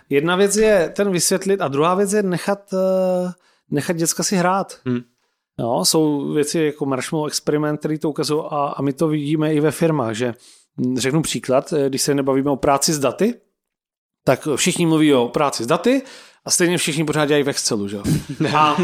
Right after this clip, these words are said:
Speaker 1: eh, tam někdy, eh, stačí dát jenom ten nástroj a hrajte si.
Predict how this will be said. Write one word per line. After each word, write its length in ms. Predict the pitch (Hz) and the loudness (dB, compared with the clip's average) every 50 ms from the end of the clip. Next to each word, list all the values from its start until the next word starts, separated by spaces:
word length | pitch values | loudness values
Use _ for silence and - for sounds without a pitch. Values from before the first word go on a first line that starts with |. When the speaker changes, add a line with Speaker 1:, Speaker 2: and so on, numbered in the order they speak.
| 165 156 151 175 147 - - - 165 | -2 0 -2 -4 -4 -4 -4 -2 0
Speaker 1:
eh, 500 | 151 151 147 143 143 143 143 135 135 135 - 294 - _ _ | 2 2 2 4 4 2 2 0 -2 -4 -6 -8 -8 _ _
tam 260 | - 180 208 247 240 - - | 0 2 2 2 -2 -6 -6
někdy, 540 | 220 196 180 190 190 190 208 214 254 254 254 - _ _ _ _ _ _ | -4 0 0 0 0 0 -2 -4 -4 -4 -6 -8 _ _ _ _ _ _
eh, 600 | 190 196 202 202 202 202 202 202 196 196 190 180 165 | -6 -4 -4 -2 -2 -2 -4 -4 -6 -8 -6 -2 -2
stačí 640 | - - 190 175 - - 226 233 240 247 240 _ _ - | 0 0 0 -2 0 0 0 0 0 -2 -6 _ _ -2
dát 300 | 170 170 175 208 214 202 | 0 2 2 2 4 2
jenom 200 | 226 226 240 233 | 2 2 2 0
ten 140 | 233 247 240 | 2 2 2
nástroj 520 | 240 247 269 - - - 175 143 123 127 | 2 2 2 0 0 0 2 2 2 0
a 40 | 156 | 0
hrajte 360 | 135 147 165 180 180 180 285 | 0 2 2 2 2 2 0
si. 240 | - - - 127 101 | 0 2 0 -2 -6